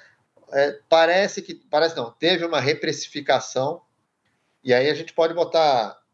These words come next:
vários setores, não teve um setor em particular. Teve setores de meio de pagamento, teve empresas de veículos elétricos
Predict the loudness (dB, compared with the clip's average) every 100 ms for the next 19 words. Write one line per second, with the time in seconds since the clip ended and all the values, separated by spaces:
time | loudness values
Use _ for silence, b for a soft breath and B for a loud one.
0 | _ _ _ _ _ -20 -2 2 2 0
1 | -4 0 2 2 0 -6 -6 -6 -6 -6
2 | -2 -2 -2 -4 -2 0 0 0 B B
3 | B _ _ -4 -2 -2 -4 0 0 0
4 | -2 -2 0 -2 -2 -4 -2 -2 -2 -4
5 | 0 0 0 2 2 0 b b b -20
6 | -4 2 2 2 -4 -8 -2 0 0 0
7 | 2 2 0 -6 -2 0 2 2 0 -2
8 | -10 -8 -8 -10